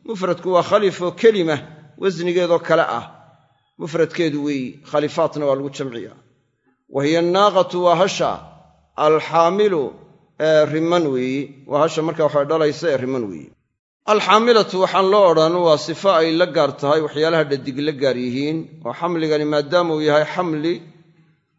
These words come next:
yacni waxa weeye, ee, uur lagu qaadaayo, dee dhadigunbaa la gaaroo, ee, taa'ul faariqa uma baahna. In marka waxa weeye la yidhaahdo alxaamilatu in la yidhaahdaa,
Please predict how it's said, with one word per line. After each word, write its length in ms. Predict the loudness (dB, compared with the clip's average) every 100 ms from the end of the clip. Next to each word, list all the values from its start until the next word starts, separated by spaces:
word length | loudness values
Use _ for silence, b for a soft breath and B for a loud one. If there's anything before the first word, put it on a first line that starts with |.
| -4
yacni 340 | 0 0 0
waxa 160 | 0 0
weeye, 500 | 2 2 4 2 2 -2 -14 -20 _ _ _
ee, 440 | 2 2 2 0 -2 -2
uur 160 | -2 0
lagu 200 | -2 0
qaadaayo, 640 | 4 4 6 4 4 2 -2 -10 -20 _ _ _ _
dee 100 | -4
dhadigunbaa 580 | 0 0 0 -2 2 4
la 120 | 4 0
gaaroo, 600 | 2 4 4 4 2 2 -2 -8 -20 _ _ _
ee, 300 | -2 0 0
taa'ul 400 | 0 2 4 2 0
faariqa 400 | 2 2 2 -2
uma 160 | -2 -2
baahna. 360 | -4 -6 -10 -14 _ _ _ _
In 60 | -4
marka 220 | -2 0
waxa 160 | 0 2
weeye 180 | 2 2
la 100 | 2
yidhaahdo 440 | 2 4 4 2 -2 -6 -20 -20 _ _ -4
alxaamilatu 1000 | -2 -2 0 0 2 2 2 0 -2 -8 -4
in 100 | -2 2
la 80 |
yidhaahdaa, 580 | 2 2 2 2 0 0